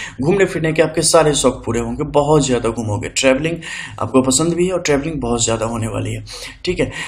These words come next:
अ, आपके पास जवाब बिल्कुल clear आते हैं, लेकिन फिर भी आप उलझ क्यों जाते हो?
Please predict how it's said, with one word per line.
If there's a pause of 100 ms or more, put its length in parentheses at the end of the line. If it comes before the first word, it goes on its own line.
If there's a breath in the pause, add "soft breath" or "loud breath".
(160 loud breath)
अ,
आपके
पास (100)
जवाब
बिल्कुल
clear
आते
हैं,
लेकिन
फिर
भी
आप
उलझ
क्यों
जाते
हो?